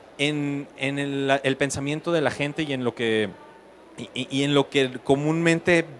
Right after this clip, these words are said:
visualizamos como el status quo? Hay, hay un tuit que me gustó mucho, que cuando estaban todos los problemas de, de Uber, que decía que, eh, la capacidad de una sociedad de resistirse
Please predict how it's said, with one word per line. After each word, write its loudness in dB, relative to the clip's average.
visualizamos 0
como -2
el 0
status -2
quo? 4
Hay, 6
hay 2
un 2
tuit -2
que -2
me 0
gustó 0
mucho, 0
que 0
cuando 2
estaban 6
todos 4
los -2
problemas 0
de, 4
de 2
Uber, 8
que 4
decía 6
que, 4
eh, 4
la 4
capacidad 4
de 2
una 2
sociedad 4
de 2
resistirse -2